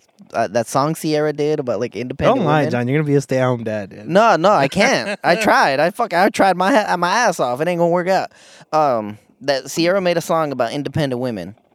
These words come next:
Speaker 1: and then she got flamed for being a, a married woman that's, that's rich, right? So she's comfortable. Everyone was fucking pissed 'cause sh-, she's making a fucking independent woman song. At first, I didn't understand that shit. Like, how you gonna get pissed of an artist making a song?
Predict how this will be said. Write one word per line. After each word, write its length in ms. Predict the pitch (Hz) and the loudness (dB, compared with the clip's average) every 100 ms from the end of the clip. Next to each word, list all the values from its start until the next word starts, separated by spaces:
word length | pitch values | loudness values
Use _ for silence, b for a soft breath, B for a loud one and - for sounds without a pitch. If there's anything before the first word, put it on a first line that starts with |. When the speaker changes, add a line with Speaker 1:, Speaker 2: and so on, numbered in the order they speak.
| _ | _
Speaker 1:
and 100 | 123 | -6
then 120 | 120 | -4
she 120 | 120 135 | -4 -2
got 160 | 120 | -2
flamed 580 | - 139 123 107 104 123 - _ _ | -2 -6 -6 -6 -12 -14 -20 _ _
for 120 | 127 | -8
being 440 | 110 117 110 104 - | -6 -6 -6 -10 -8
a, 220 | 95 101 - | -8 -6 -6
a 80 | 107 | -8
married 440 | 110 117 113 104 | -4 -4 -4 -6
woman 340 | 107 104 104 | -10 -10 -10
that's, 240 | 90 92 - | -12 -14 -12
that's 260 | 95 98 | -12 -10
rich, 320 | 113 113 82 - | -10 -12 -12 -14
right? 240 | 98 90 | -12 -12
So 80 | 98 | -14
she's 180 | - 90 | -18 -16
comfortable. 560 | 113 101 - 73 60 B B B B - | -16 -16 -18 -20 -20 B B B B -10
Everyone 300 | 113 113 98 | -6 -6 -8
was 120 | 78 | -12
fucking 280 | - - - | -18 -20 -18
pissed 480 | - 87 82 - - - | -14 -12 -14 -18 -20 -12
'cause 420 | 104 58 - - _ _ - - | -12 -12 -18 -20 _ _ -20 -20
sh-, 60 | |
she's 240 | - - 98 | -18 -18 -16
making 240 | 92 87 | -16 -16
a 40 | 85 | -20
fucking 280 | - - | -20 -20
independent 400 | 62 - - 92 | -20 -20 -20 -20
woman 180 | 80 58 | -20 -20
song. 300 | - 62 - - b b b b b | -20 -18 -18 -20 b b b b b
At 100 | - | -14
first, 240 | 92 131 101 | -4 -4 -4
I 80 | 98 | -10
didn't 160 | 90 | -10
understand 400 | 78 58 87 76 | -14 -16 -14 -12
that 80 | 60 | -12
shit. 180 | - 71 | -12 -12
Like, 160 | 64 | -10
how 60 | - | -10
you 120 | 110 | -10
gonna 120 | 80 | -10
get 160 | 76 69 | -14 -12
pissed 380 | - 87 - - _ _ | -10 -10 -14 -20 _ _
of 160 | 82 73 | -12 -10
an 80 | 67 | -8
artist 320 | 76 67 - | -8 -10 -14
making 200 | 80 60 | -18 -18
a 40 | |
song? 420 | - 90 87 - | -16 -16 -16 -20